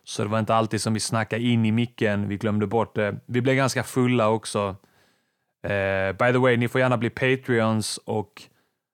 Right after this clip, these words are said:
stötta oss med sprit så att vi kan supa oss fulla under poddinspelningarna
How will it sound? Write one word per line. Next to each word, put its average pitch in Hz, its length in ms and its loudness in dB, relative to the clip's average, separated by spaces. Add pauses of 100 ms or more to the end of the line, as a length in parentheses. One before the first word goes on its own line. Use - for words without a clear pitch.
(300)
stötta 123 540 0
oss 107 260 -4
med 110 160 -4
sprit 110 540 -2
så - 120 -4
att 101 120 -4
vi 110 120 -2
kan 104 400 -2 (1040)
supa 120 320 0
oss 117 120 0
fulla 151 500 4 (300)
under 135 200 0
poddinspelningarna 123 1080 0